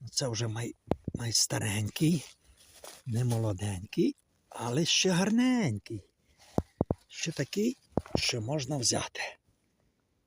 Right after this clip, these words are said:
А такий холодний, холодний. Один єдиний тут ріс.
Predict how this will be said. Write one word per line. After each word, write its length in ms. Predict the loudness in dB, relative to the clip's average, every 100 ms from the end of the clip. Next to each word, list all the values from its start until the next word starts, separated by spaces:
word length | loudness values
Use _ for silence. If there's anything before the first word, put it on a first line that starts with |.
| _ _ _ -20 _ _ _ _ _ _ _ _ _ _ _ _ _ _ _ _ _
А 100 | -14
такий 380 | -4 -2 2 2
холодний, 960 | 2 0 2 4 4 2 0 -4 -10 -12
холодний. 880 | -12 -10 -8 -6 -6 -8 -12 -18 -20 _ _ _ _ _ _ _ _ _ _ _ _ -20 _ _ _ _ _
Один 380 | -8 -4 -2
єдиний 640 | -2 -4 -4 -4 -4 -8 -12 -10
тут 240 | -10 -6
ріс. 420 | 0 2 2 0